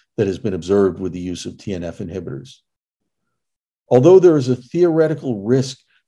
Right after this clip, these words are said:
that biologic or targeted synthetic D mards could affect cancer risk,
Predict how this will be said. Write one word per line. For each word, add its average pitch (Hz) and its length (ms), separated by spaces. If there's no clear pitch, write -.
that 113 180
biologic 113 680
or 98 80
targeted 110 440
synthetic 98 440
D 117 140
mards 104 320
could - 300
affect 120 360
cancer 127 380
risk, 92 320